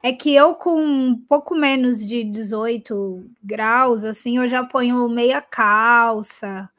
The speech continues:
embaixo da calça. Então, eu sou dessas que sofre com frio, né? Eu fico com sinusite, eu tenho rinite. Então, pra mim, é um sofrimento. Metade do ano é um sofrimento, porque a pressão aba-,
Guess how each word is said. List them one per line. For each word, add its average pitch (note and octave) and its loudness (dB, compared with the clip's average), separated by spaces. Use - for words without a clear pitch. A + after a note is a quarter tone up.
embaixo G#3+ -4
da A3 -4
calça. A3 -2
Então, A#3+ -4
eu C#4 6
sou D4+ -2
dessas B3+ -2
que C4+ -10
sofre C4+ 0
com A3 -12
frio, G#3+ -8
né? A3+ -4
Eu G#3+ -10
fico B3 -2
com B3 -4
sinusite, A#3+ -4
eu A3 -6
tenho A#3+ -4
rinite. A#3 -4
Então, B3+ -4
pra D4 -4
mim, C#4+ -2
é D#4 0
um E4 -2
sofrimento. D#4+ -4
Metade C#4 -2
do D#4 -2
ano C#4+ 0
é C#4+ -2
um D4 -2
sofrimento, C4 -4
porque B3 -8
a A#3 -2
pressão A#3 -8
aba-, A3+ -2